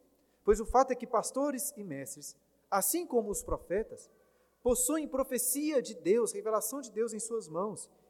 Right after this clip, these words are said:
e autoridade para ensinar, ainda que a autoridade seja um pouco diferente. E o apóstolo Pedro,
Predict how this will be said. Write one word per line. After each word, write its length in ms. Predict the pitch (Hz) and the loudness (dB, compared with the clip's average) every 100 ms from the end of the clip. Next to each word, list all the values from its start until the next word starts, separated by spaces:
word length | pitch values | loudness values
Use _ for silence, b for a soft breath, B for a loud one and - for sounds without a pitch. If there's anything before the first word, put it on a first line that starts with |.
| _ | _
e 100 | 190 | 4
autoridade 720 | 247 247 262 269 233 247 311 226 | 6 8 4 0 0 4 4 4
para 200 | 185 180 | 0 0
ensinar, 460 | 175 160 131 135 - _ | -4 -8 -10 -12 -14 _
ainda 220 | 170 208 247 | -4 -2 0
que 80 | |
a 20 | 233 | -2
autoridade 480 | 226 220 185 202 | 0 -2 2 0
seja 220 | 208 214 208 | 0 -8 -6
um 40 | |
pouco 300 | 190 226 240 | 0 0 0
diferente. 400 | - 151 117 101 _ _ _ _ _ _ b b b 190 | -8 -8 -8 -14 _ _ _ _ _ _ b b b 6
E 20 | |
o 60 | |
apóstolo 380 | 226 262 262 220 | 8 8 4 0
Pedro, 420 | - 202 240 - | -2 -2 -2 -6